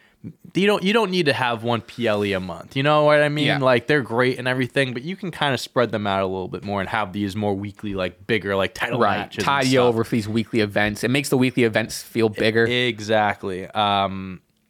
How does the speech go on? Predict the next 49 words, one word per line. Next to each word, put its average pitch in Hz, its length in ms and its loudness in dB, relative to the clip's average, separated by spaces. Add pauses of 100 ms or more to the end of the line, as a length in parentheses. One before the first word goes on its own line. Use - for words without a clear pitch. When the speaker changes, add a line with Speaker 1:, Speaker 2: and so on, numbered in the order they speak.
(1200)
Speaker 2:
I 123 120 -6
don't 110 140 -4
know. 104 240 0
I 117 120 0
have 131 120 2
no 107 160 4
idea 101 240 4
who 110 120 -2
he 98 80 -2
could 139 100 0
Speaker 1:
I 190 60 4
don't 233 140 4
Speaker 2:
face, 285 100 4
Speaker 1:
know. 269 80 2
Speaker 2:
to 208 40 -2
be 196 120 0
Speaker 1:
I 147 140 2
Speaker 2:
honest - 100 2
Speaker 1:
have 160 80 -2
no, 156 100 4
Speaker 2:
with 160 80 2
you. 131 60 0
Speaker 1:
uh, 123 160 2
Jey 120 240 2
Uso, 147 440 4
no, 131 380 4 (320)
because 110 320 2
he - 80 -4
just 107 160 0
had 110 140 0
a 104 40 0
match. 113 440 -2
Drew, 107 480 2 (120)
unless 113 340 0
<laughs> - 100 -2
they 185 100 2
wanna 160 280 2
do 139 200 0
Drew 120 280 2
again, 117 360 0
but 110 140 2
I 107 40 0
think 107 220 -2
at 104 140 -4
that 107 220 0
point 98 200 -6
it's - 120 -12
watered 101 360 0
down. 98 440 -4